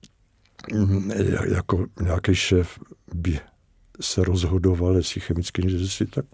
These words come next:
tak budu vykládat chemické inženýrství. E, pak, pak se taky začalo vykládat něco o tom, že že vlastně tady to místo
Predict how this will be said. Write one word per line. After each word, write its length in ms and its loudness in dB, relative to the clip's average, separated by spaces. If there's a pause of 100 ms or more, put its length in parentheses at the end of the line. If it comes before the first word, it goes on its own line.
tak 160 -10 (140)
budu 220 -4
vykládat 460 -2
chemické 360 -4
inženýrství. 480 0 (1300)
E, 220 0 (200)
pak, 140 -2 (260)
pak 160 0 (240)
se 180 -2
taky 260 -2
začalo 360 -2
vykládat 460 0
něco 280 -2
o 120 -6
tom, 240 -2
že 140 -2 (640)
že 140 0
vlastně 480 0 (680)
tady 240 2
to 160 0
místo 680 4